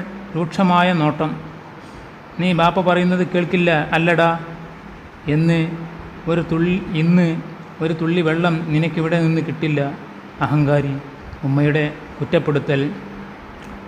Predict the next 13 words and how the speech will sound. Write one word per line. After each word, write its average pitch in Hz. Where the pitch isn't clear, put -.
ഷാക്കിർ 170
പൊട്ടിക്കരഞ്ഞുപോയി. 185
അവൻ്റെ 160
കരച്ചിൽ 160
കണ്ടതോടെ 160
ഉമ്മയുടെ 160
കോപം 151
ആളിക്കത്തി. 147
അവർ 160
അവനെ 160
ശകാരിക്കാൻ 156
തുടങ്ങി. 143
പുസ്തക 151